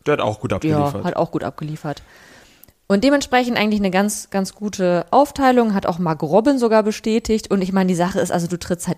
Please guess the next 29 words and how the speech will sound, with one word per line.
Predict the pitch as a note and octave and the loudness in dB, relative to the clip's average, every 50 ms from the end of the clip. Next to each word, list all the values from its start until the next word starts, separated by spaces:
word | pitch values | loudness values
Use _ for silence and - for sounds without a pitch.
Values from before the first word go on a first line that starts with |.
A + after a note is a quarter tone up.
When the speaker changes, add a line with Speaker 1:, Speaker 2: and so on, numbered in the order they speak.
| - - | -4 -4
Speaker 2:
immer | F3 E3+ D#3+ C#3 | -2 -2 -2 -2
jemanden | B2+ A#2+ A2 B2 A2+ - - C3+ | -4 -6 -8 -8 -10 -10 -10 -10
auf | - B2+ C3 - | -10 -10 -10 -10
den | D#3 C#3+ | -12 -12
Schlips | - - C#3 - - - | -10 -10 -10 -10 -8 -8
dabei. | C3+ C3 B2+ C#3 C#3+ D#3+ G#3+ B3 - - - - - - - - - | -8 -6 -4 -2 -2 0 -2 -2 -6 -10 -20 -20 -20 -20 -20 -12 -6
Aber | - E3+ E3+ E3+ | -2 0 0 2
dafür, | E3+ F3 F3+ G#3 A#3 - A3+ | 4 4 4 2 2 0 -2
finde | G#3 - G#3+ G3+ G3+ | -2 0 0 0 0
ich, | F#3+ F#3 | 0 0
haben | F#3+ F#3 G3 | -2 0 0
sie | G3 E3+ | 0 -2
das | E3 D#3+ - | -2 -4 -4
wirklich | F3 F#3 - - F3+ E3+ - | -6 -6 -6 -6 -8 -8 -6
schon | - E3+ E3+ E3+ | -4 -4 -4 -4
echt | - - E3+ F3 - - - - _ | -4 -4 -4 -4 -4 -8 -16 -14 _
sehr | - D#3+ D#3+ E3+ F3 F3+ F3 | -6 -2 0 2 2 2 0
nach | E3+ D#3 D#3 E3 F3 E3+ - - - _ _ - | 0 -2 -2 -2 -2 -4 -6 -12 -20 _ _ -12
Fähigkeiten | - - E3+ E3 - - - D#3+ C3+ - - - | -6 -4 -4 -4 -4 -6 -8 -8 -8 -8 -10 -10
irgendwie | - - D3 C#3+ C#3+ C#3+ C#3+ D3+ - - | -10 -10 -10 -10 -10 -10 -10 -10 -8 -8
und, | E3 - - | -8 -6 -6
und | D#3+ D#3 | -6 -8
Stärke | - - D#3+ D3 D3+ - - D3+ | -4 -4 -4 -4 -4 -4 -6 -6
dann | - - - | -6 -8 -8
ausgerichtet. | - - - - - D#3+ D#3+ D#3 - - F3+ G3+ - - - - - - _ _ - - | -8 -10 -10 -12 -12 -12 -12 -12 -8 -6 -6 -6 -6 -10 -16 -20 -20 -20 _ _ -10 -6
Speaker 1:
Genau, | A#2 A2 G#2 G2 G2 | -4 -4 -2 -2 -2
also | G#2+ - G#2+ B2+ | -4 -4 -4 -4
ich | C3+ C3+ - - | -6 -6 -4 -2
hätte, | C#3+ C3 - C#3 B2+ B2+ B2 - | -4 -2 0 0 2 2 2 0